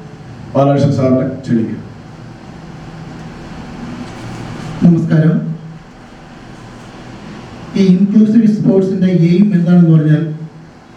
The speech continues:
Speaker 2: നോർമൽ കുട്ടികൾ, സ്കൂൾ കുട്ടികൾക്ക് സ്പോർട്സ് പരമായിട്ട് എല്ലാ events-ഉം അവർക്ക് നടന്നു കഴിഞ്ഞു. പക്ഷേ ഈ ഭിന്നശേഷി കുട്ടികൾക്ക് മാത്രമേ ഉള്ളൂ ഈ സ്പോർട്സ് പരമായിട്ട് അവരെ പങ്കെടുപ്പിക്കാൻ പറ്റാത്ത ഒരു സിറ്റുവേഷൻ ആയിരുന്നു. ആ സിറ്റുവേഷനിലാണ്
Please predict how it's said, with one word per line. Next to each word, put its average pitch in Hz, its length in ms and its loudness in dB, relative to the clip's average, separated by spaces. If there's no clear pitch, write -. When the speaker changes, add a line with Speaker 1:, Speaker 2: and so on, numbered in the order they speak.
Speaker 2:
നോർമൽ 233 560 6
കുട്ടികൾ, 208 320 0
സ്കൂൾ 233 360 4
കുട്ടികൾക്ക് 190 760 0
സ്പോർട്സ് 214 500 0
പരമായിട്ട് 202 480 -2
എല്ലാ 208 760 2
events-ഉം 233 680 4
അവർക്ക് 214 560 0
നടന്നു 208 420 6
കഴിഞ്ഞു. 180 300 2
പക്ഷേ - 160 4
ഈ 240 280 4
ഭിന്നശേഷി 240 500 6
കുട്ടികൾക്ക് 226 400 4
മാത്രമേ 214 540 4
ഉള്ളൂ 202 200 4
ഈ 220 180 2
സ്പോർട്സ് 214 360 2
പരമായിട്ട് 196 420 0
അവരെ 190 260 -2
പങ്കെടുപ്പിക്കാൻ 208 640 2
പറ്റാത്ത 196 400 0
ഒരു 190 220 4
സിറ്റുവേഷൻ 185 460 2
ആയിരുന്നു. 143 280 2
ആ 254 280 4
സിറ്റുവേഷനിലാണ് 240 920 4